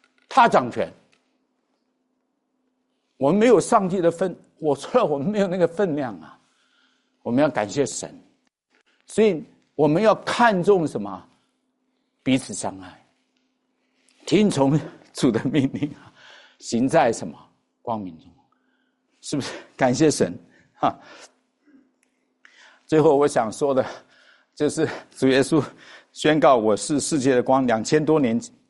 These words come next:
来呢，已经在历史中得到证明。啊，你没办法否认这个历史的事实。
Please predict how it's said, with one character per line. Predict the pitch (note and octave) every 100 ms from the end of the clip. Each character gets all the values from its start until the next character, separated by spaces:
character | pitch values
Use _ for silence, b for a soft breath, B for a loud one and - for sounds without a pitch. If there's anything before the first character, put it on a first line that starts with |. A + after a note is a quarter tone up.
| _ -
来 | G2+
呢， | A#2+ A2+
已 | G2+
经 | G#2+ B2
在 | B2
历 | B2 F3
史 | - -
中 | - A2+ F#2+
得 | F#2
到 | F#2+ F#2+
证 | - F2
明。 | D2 _ _ _ _ _
啊， | - D2+ D#2+ _
你 | G#2
没 | G#2 A#2+
办 | E3 D3+
法 |
否 | - F#2+ G#2
认 | A2
这 | G2+
个 | A2
历 | G2 F#2
史 | - -
的 | _
事 | - - -
实。 | - -